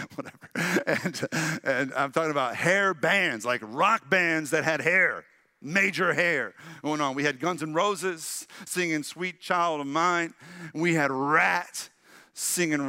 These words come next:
Round and Round. And Christians saw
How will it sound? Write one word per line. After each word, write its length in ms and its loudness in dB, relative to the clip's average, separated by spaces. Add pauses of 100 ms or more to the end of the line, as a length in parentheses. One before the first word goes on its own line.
Round 360 2
and 160 -4
Round. 600 0 (320)
And 420 2
Christians 540 2
saw 680 2